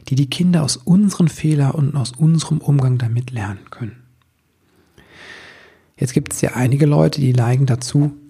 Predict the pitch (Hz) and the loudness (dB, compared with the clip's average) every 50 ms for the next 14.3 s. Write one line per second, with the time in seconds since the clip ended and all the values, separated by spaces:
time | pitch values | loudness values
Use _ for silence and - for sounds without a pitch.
0 | _ - - - - - - 113 117 - - 123 104 104 - - - - - - | _ -20 -10 -8 -6 -6 -4 -6 -6 -6 -6 -6 -6 -6 -8 -10 -12 -10 -8 -6
1 | 127 123 123 - - - - 127 120 120 - - 120 123 131 131 151 160 156 - | -6 -6 -6 -8 -14 -10 -8 -6 -6 -6 -4 -4 -2 -2 0 0 -2 -4 -4 -8
2 | - - - - - - - - - - - _ _ - - 135 107 - 139 135 | -12 -14 -14 -16 -18 -20 -20 -20 -20 -20 -20 _ _ -2 -2 0 0 2 2 2
3 | 127 139 131 139 147 147 - 139 131 123 123 117 120 120 123 127 135 120 - - | 2 2 2 2 0 0 0 -2 0 0 0 0 0 0 0 0 -2 -4 -4 -6
4 | - - - - - 131 117 117 98 - - 120 113 123 123 - - 120 120 123 | -8 -10 -10 -6 -6 -6 -4 -4 -6 -6 -6 -6 -6 -6 -8 -10 -12 -12 -12 -14
5 | 104 107 113 - _ _ _ _ _ _ _ _ _ _ _ _ _ - - - | -14 -16 -18 -20 _ _ _ _ _ _ _ _ _ _ _ _ _ -20 -20 -20
6 | - - - - _ _ _ _ 143 131 - 180 - - 143 - - - 214 285 | -20 -20 -20 -20 _ _ _ _ -8 -4 -2 -2 -2 -2 -4 -4 -2 0 0 2
7 | 233 151 139 139 139 131 127 127 131 135 139 143 - - - - - _ - - | 2 2 0 0 -2 0 0 0 2 2 0 -2 -4 -8 -14 -20 -18 _ -4 -4
8 | 117 107 - - - 98 95 92 - - - - - - _ _ _ _ _ _ | -4 -2 -4 -4 -4 -4 -4 -6 -8 -8 -8 -8 -10 -12 _ _ _ _ _ _
9 | _ - _ - - - 123 131 131 131 117 131 120 107 110 107 113 120 - - | _ -20 _ -16 -4 0 0 2 2 2 0 0 -2 -2 -2 -2 -4 -6 -8 -8
10 | - 123 117 - 113 110 117 113 113 110 101 107 110 107 - - _ _ _ _ | -6 -6 -4 -4 -4 -4 -4 -4 -4 -4 -2 -2 -4 -4 -6 -10 _ _ _ _
11 | _ _ _ _ _ _ _ - - 95 98 - 131 120 - - - - - 131 | _ _ _ _ _ _ _ -8 -6 -6 -4 -4 -6 -6 -6 -10 -12 -4 0 2
12 | 127 135 143 147 135 - - - - - - - 120 107 101 - - - - - | 2 4 4 2 2 -2 -8 -16 -20 -10 -6 -6 -4 -4 -4 -4 -4 -6 -4 -6
13 | - - - 120 - - _ _ - 160 156 170 160 - 131 123 - 143 127 - | -8 -8 -10 -12 -16 -18 _ _ 0 2 2 2 2 -2 -4 -2 -2 -4 -4 -6
14 | - 127 117 113 110 113 | -8 -8 -8 -8 -8 -10